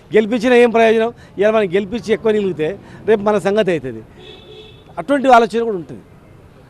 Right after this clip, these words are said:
ప్లస్ గవర్నమెంట్ మొత్తం యంత్రాంగం అంతా వాళ్ళకి పనిచేస్తుంది,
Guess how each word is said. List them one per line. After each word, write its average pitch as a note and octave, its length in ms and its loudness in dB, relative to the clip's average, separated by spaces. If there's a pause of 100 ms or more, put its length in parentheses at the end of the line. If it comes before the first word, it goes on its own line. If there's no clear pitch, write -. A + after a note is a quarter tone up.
(100)
ప్లస్ A#3 220 0 (440)
గవర్నమెంట్ F#3+ 480 2
మొత్తం E3+ 580 -6
యంత్రాంగం D#3 460 -4
అంతా D3 160 -8
వాళ్ళకి C#3 180 -6
పనిచేస్తుంది, A#2+ 560 -8